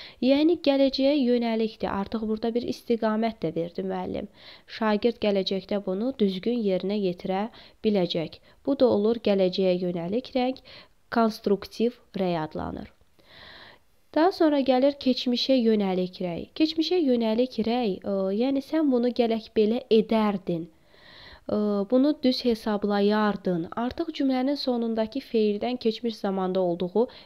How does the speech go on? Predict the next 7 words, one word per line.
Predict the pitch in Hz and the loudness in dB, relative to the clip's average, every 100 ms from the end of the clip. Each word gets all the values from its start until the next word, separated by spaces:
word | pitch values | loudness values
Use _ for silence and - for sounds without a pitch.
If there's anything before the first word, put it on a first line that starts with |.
| _ | _
bilinir. | 220 220 196 185 165 - | 0 4 4 2 -2 -4
Bu | 285 | -4
da | 294 | 0
adlanır | 269 262 247 240 262 294 - - - | -2 -2 -4 -2 -2 -4 -8 -20 -2
konstruktiv | 247 240 - 240 226 - 277 226 | 0 0 0 -2 -2 -4 -4 0
yox, | 214 175 - _ | 0 0 -6 _
dekonstruktiv | 208 196 233 277 277 220 190 180 - 180 180 - 190 175 | -6 2 4 4 0 -2 -2 -4 -4 -6 -6 -4 -2 -2